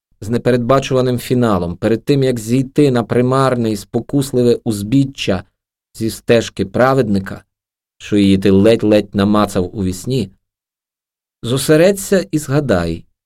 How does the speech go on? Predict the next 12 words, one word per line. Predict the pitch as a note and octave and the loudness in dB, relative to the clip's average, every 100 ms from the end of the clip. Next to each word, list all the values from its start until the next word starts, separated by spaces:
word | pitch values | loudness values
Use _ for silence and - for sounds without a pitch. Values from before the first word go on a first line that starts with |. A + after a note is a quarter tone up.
| _ _ | _ _
що | - - - C3+ E3 E3 _ _ | -20 -18 -2 2 2 0 _ _
ти | B2 C#3+ - _ | -4 -4 -8 _
планував | - G#2 F#2+ F#2 G#2 G#2+ _ _ _ - | -2 0 2 0 -2 -4 _ _ _ -8
на | A2+ | -6
сьогодні. | G2+ G#2 F2 E2 D#2+ - _ _ _ _ _ _ _ _ _ _ _ _ _ | -4 -4 -4 -6 -10 -18 _ _ _ _ _ _ _ _ _ _ _ _ _
Я, | - G2 D#3 E3 D#3+ | 0 2 4 4 2
здається, | B2+ C3+ D3+ D#3 - C#3+ | 4 4 4 2 -2 0
повинен | B2+ A2+ C3+ C3+ C3 | 0 2 2 2 0
був | A#2 B2+ | 0 0
зустрітися | A#2 G#2+ - A#2+ B2 B2 A#2+ | -2 -4 0 0 0 0 -2
з | - | -2
Кирилом. | - A#2+ G2+ D2+ C#2+ | 0 2 2 -2 -6